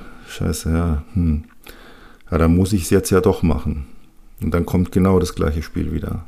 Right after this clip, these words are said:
Aber wenn ich's jetzt mache, dann habe ich morgen ja auch noch, dann habe ich ja morgen nichts davon. Ha,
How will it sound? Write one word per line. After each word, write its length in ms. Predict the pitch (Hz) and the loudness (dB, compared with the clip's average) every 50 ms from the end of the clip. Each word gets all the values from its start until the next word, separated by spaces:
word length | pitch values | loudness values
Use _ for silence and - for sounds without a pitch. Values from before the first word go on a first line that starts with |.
| - - - | -16 -10 -6
Aber 160 | 92 85 80 | -6 -2 0
wenn 160 | 82 78 76 | 0 0 0
ich's 200 | 71 - - - | -2 -4 -6 -6
jetzt 260 | - 80 78 - - | -6 -6 -4 -2 -2
mache, 320 | 92 87 90 90 101 101 90 | 0 0 0 0 0 0 0
dann 160 | 92 82 80 | 0 0 0
habe 140 | 78 80 78 | -2 -2 -4
ich 80 | 78 | -4
morgen 340 | 76 78 78 80 85 85 87 | -4 -4 -4 -4 -2 -2 -2
ja 100 | 82 82 | -2 -2
auch 140 | 90 - 90 | -2 0 0
noch, 200 | 87 78 - - | 0 0 2 0
dann 380 | 80 76 73 78 80 76 73 76 | 0 0 0 -2 -4 -4 -4 -4
habe 180 | 76 76 73 | -4 -4 -4
ich 80 | - - | -6 -4
ja 60 | 80 | -2
morgen 280 | 82 82 90 85 82 80 | 0 0 0 2 0 -2
nichts 220 | 76 76 - - | -2 -4 -6 -8
davon. 340 | - - - - 78 80 80 - - - - - - - - - - - - - - - - - - - - - - - - - - - - - - - - - | -10 -8 -8 -8 -8 -8 -10 -10 -14 -16 -16 -18 -18 -18 -20 -20 -20 -20 -20 -20 -20 -20 -20 -20 -20 -20 -20 -20 -20 -20 -20 -20 -20 -20 -20 -18 -12 -6 0 2
Ha, 340 | 104 87 78 71 71 71 | 2 4 4 2 -2 -4